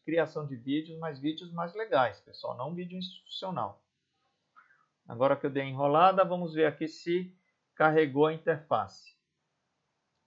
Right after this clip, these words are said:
Lembrando que agora é a finalização dessa aula e a gente vai ter continuidade na próxima aula. Pronto, agora aqui, ó, olha só, carregou a interface.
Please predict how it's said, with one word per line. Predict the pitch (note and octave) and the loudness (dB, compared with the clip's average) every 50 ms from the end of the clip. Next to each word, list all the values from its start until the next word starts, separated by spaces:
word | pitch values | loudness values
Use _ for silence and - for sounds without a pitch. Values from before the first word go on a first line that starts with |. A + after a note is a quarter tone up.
| _ | _
Lembrando | - C3+ D3 - C#3 - D3+ E3 F3 G3 F#3+ | -4 -2 -2 0 4 6 6 6 6 2 -2
que | - - F#3 F3 | -4 2 6 6
agora | D#3+ C#3+ D3+ D#3+ E3 F3 | 6 8 8 8 8 8
é | F#3 | 6
a | F3+ F3+ | 4 2
finalização | - F3+ E3+ E3+ E3 D#3 D3+ D#3 D#3 D3 D3 - C#3 C3 | -4 -2 2 2 2 4 4 2 2 0 2 -2 -4 0
dessa | C3 C3 B2+ - - E3 D#3+ | 0 -2 -2 0 4 6 8
aula | D#3 D#3 D#3 F3+ G3+ G#3+ G#3+ - _ | 8 8 8 6 2 -4 -8 -12 _
e | - E3 | -2 -2
a | D#3+ | -2
gente | C#3 D#3 D#3+ D#3 - - E3+ | -2 -4 -10 -14 -14 -14 -14
vai | D3 C#3+ C#3+ C#3 C#3+ D3+ E3 E3+ - _ _ _ _ _ _ _ _ _ _ | -2 2 4 4 4 4 0 -4 -10 _ _ _ _ _ _ _ _ _ _
ter | _ C#3+ D3+ | _ -2 -2
continuidade | - E3 D3+ - - D3 D3 C#3 B2+ C#3 C#3+ D3 D3 D#3 | -2 -4 -8 -10 -10 -8 -8 -2 4 4 4 4 4 0
na | D3 C#3+ | -4 -6
próxima | - - C#3+ D3 D3 - - E3 D#3+ D3+ | -2 2 2 2 2 0 -4 0 2 4
aula. | C3+ A#2 G#2+ G2 - - _ _ _ _ _ _ _ _ _ _ _ _ _ _ _ _ _ _ _ _ _ _ _ _ _ _ _ _ _ _ _ _ _ | 4 4 2 0 -4 -10 _ _ _ _ _ _ _ _ _ _ _ _ _ _ _ _ _ _ _ _ _ _ _ _ _ _ _ _ _ _ _ _ _
Pronto, | D3+ D#3+ E3+ E3 D3+ B2 - - | 6 8 8 8 6 2 0 0
agora | A#2+ B2 B2+ C#3 D#3 F3 | 0 6 8 8 8 8
aqui, | E3+ - - - D#3 F3 F3 | 6 2 -2 -2 2 4 6
ó, | D3+ - - - - _ _ | 6 6 4 -2 -8 _ _
olha | - C3 D3 D#3 | 0 2 2 2
só, | D3+ - - D3+ C3 G#2+ F#2 F#2 - _ _ _ _ _ _ _ _ _ _ _ | 2 2 4 4 4 4 4 0 -8 _ _ _ _ _ _ _ _ _ _ _
carregou | - F3+ G3+ G3 G3+ G3+ F3+ D3+ C#3 D3+ F3+ | 8 8 8 8 6 2 -2 2 6 8 8
a | G3 F#3+ | 8 8
interface. | F#3+ F#3+ F3 D#3 D3+ - - C#3 C#3 D3+ F3 F3+ - - - G#2 A2 | 6 2 0 0 0 2 4 4 6 6 4 2 -4 -14 -20 -20 -20